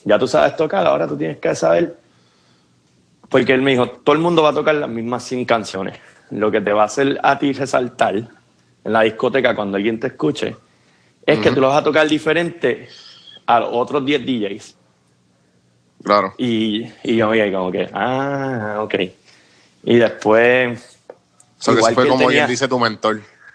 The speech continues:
Speaker 1: Ajá, uno de ellos. Yo he tenido dos mentores en mi carrera. Eh, pero él fue el primero, básicamente. Él, nada.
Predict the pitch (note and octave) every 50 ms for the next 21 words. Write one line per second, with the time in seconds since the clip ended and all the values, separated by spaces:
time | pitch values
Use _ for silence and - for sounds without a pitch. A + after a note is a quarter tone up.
0 | _ _ - - - - _ _ - C3 C3+ A#2+ B2 D3 C3+ - C#3+ D3 D#3+ D#3+
1 | D#3+ D3+ C3+ A#2+ G#2+ G#2 A2+ A#2 C3+ D3+ D3+ D3 C3+ B2+ A#2+ A#2+ C3 B2+ A#2+ A#2
2 | C#3 C3 C3 B2+ B2 A#2+ A#2+ A2+ - A2+ G2+ G2 - G2 G2 F#2+ F2 - - -
3 | _ _ _ _ _ - - A2+ A2+ A2 G2+ G#2 G#2 G2 G2 F#2+ F2+ F2 - _
4 | _ _ _ _ _ _ _ _ _ _ _ _ _ _ _ _ _ _ _ _
5 | - A#2+ A#2 A#2 A#2+ - - D3+ D3 - - B2+ B2 A2 A#2 A#2+ A2+ G2+ F#2 F#2
6 | G2 G2 G2 - A#2 A2+ A2 A2 G#2 G2+ G2+ F#2 - G#2+ F#2+ - - - - -
7 | - A#2+ A#2+ A#2 A2 A2 G#2+ A2 A2+ A#2 A#2+ C3 C3 C3 C3 B2+ B2+ B2+ B2 A#2
8 | A2+ A2 A2 A2 - _ _ _ _ - - - - A#2+ C3 C#3+ C3+ A#2 - -
9 | - -